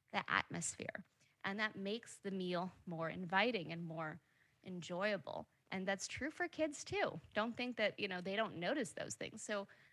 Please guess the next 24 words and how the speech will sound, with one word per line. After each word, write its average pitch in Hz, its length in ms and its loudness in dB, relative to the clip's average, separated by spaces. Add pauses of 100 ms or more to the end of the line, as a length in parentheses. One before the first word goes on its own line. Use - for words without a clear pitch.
(140)
having 185 300 -4
them 208 220 -2
have 220 220 2 (120)
placemats. 202 500 2
I 170 60 0
like 185 200 0
to 208 60 -4
have 196 200 -2
a 196 60 -2
drawer 175 400 0
that's 175 260 -4
low 170 200 2
down 175 360 2 (380)
to - 80 -8
the 190 80 2
floor 190 380 2
where 165 180 0
little 185 280 0
ones 165 240 -2
can - 220 -8
actually 180 480 -4 (100)
access 180 440 2
their 196 160 2
plates, - 480 -2